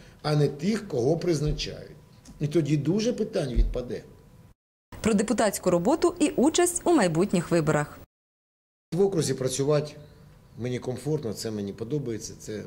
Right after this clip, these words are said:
Speaker 1: мені легко дуже дається. Сидіть в парламенті, е, тоді, коли там, замість того, щоб розглядати те, що потрібно, сидить, ну, те-, ну,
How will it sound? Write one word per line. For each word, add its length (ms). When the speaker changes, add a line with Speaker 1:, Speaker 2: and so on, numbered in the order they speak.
Speaker 1:
мені 140
легко 320
дуже 240
дається. 460
Сидіть 300
в 40
парламенті, 640
е, 500
тоді, 320
коли 380
там, 440
замість 380
того, 160
щоб 160
розглядати 560
те, 140
що 220
потрібно, 680
сидить, 440
ну, 100
те-, 160
ну, 160